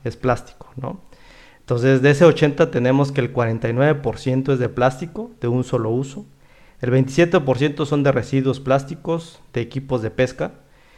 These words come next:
y el dieciocho por ciento son residuos no plásticos y el seis por ciento son otros plásticos. La verdad no tengo idea de qué otros plásticos, pero es un tema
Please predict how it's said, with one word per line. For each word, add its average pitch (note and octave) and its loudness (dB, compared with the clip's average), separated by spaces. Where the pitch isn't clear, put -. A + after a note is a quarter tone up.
y C#3 2
el C3 4
dieciocho E3 2
por C3+ 0
ciento D#3 0
son D3 0
residuos D3 0
no B2+ -2
plásticos D#3 0
y C#3 6
el C3+ 4
seis E3 2
por D#3 0
ciento F3+ -2
son D3 0
otros D3 0
plásticos. - -4
La - -8
verdad A#2+ 2
no C3+ 4
tengo C3+ 2
idea C3+ 8
de C#3 8
qué C#3 0
otros B2 -2
plásticos, D3 -2
pero B2 4
es B2+ 2
un C#3 2
tema C3+ 4